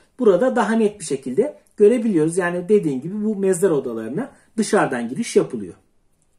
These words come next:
Nubya piramitlerindeki mezar odalarında en çok hoşuma giden şeylerden birisi bakın şu tepede gördüğümüz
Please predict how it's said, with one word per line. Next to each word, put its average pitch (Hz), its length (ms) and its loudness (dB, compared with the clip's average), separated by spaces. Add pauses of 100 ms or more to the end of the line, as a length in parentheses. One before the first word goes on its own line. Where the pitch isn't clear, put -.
(180)
Nubya 302 340 4
piramitlerindeki 240 800 4
mezar 233 320 6
odalarında 190 500 4
en 269 120 4
çok 226 280 -2
hoşuma 202 260 2
giden 156 260 2
şeylerden 139 640 0
birisi 185 280 -2
bakın 247 200 0
şu 240 200 -6
tepede 247 360 2
gördüğümüz 190 640 4